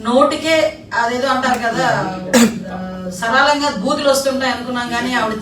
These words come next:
చేతికి కూడా అడ్డు అదుపు లేకుండా ఆవిడ అవినీతి చేస్తుందన్న సంగతి సాక్షాత్తు నగరి ప్రజలే ఈ రోజు బయటకు వచ్చి ప్రెస్ మీట్ల రూపంలో చెప్పడం చూస్తా ఉంటే వీళ్ళు ఎంత అవినీతి కూపంలో మునిగిపోయారో మనందరం కూడా ఆలోచించుకోవాలి.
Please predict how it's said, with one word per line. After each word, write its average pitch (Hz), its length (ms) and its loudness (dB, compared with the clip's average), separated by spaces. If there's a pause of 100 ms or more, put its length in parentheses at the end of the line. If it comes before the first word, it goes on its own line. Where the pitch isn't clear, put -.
(100)
చేతికి 311 420 2
కూడా - 500 2 (360)
అడ్డు 233 260 -2
అదుపు 302 340 2
లేకుండా 269 480 -2
ఆవిడ 277 180 2
అవినీతి 254 340 0
చేస్తుందన్న 240 580 -6
సంగతి 226 680 -4 (340)
సాక్షాత్తు 311 800 2
నగరి 294 480 0
ప్రజలే 269 840 0 (280)
ఈ 226 40 -12
రోజు 269 280 2
బయటకు 262 500 -2
వచ్చి 254 440 -4 (280)
ప్రెస్ 262 300 0
మీట్ల 349 320 -2
రూపంలో 294 480 0
చెప్పడం 262 440 -2
చూస్తా 240 340 -2 (140)
ఉంటే 226 360 -6 (320)
వీళ్ళు 262 280 -2
ఎంత 254 280 -2
అవినీతి 294 440 2
కూపంలో 294 580 -2
మునిగిపోయారో 262 800 -2
మనందరం 233 420 -4
కూడా 233 200 -4
ఆలోచించుకోవాలి. 208 760 -6